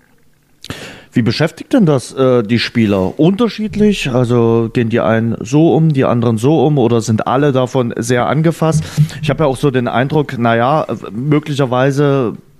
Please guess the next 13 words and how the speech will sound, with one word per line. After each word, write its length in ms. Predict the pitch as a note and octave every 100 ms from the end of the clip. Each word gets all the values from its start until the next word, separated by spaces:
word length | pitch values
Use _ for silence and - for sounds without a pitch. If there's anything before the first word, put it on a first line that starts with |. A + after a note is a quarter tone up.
| _ _ _
beschäftigt 840 | C#3+ D3 C#3+ C3+ D3+ C#3+ - C#3+ -
es 280 | C3+ C3
die 220 | - B2+ -
eine 360 | C3 C#3 C#3+
Altersschicht 720 | A#2 C3+ C3 A#2 C3 A#2+ -
mehr 420 | B2+ C3 C#3+ D3 -
als 220 | C3 -
die 220 | C#3 -
andere. 540 | D3 F3 G3 C3 G#2 -
Hm, 260 | G2 A#2 A2+
keine 260 | A#2+ A2+ C3
Ahnung, 420 | A2+ D3+ E3+ C3
äh, 320 | D#2 A2+ A2+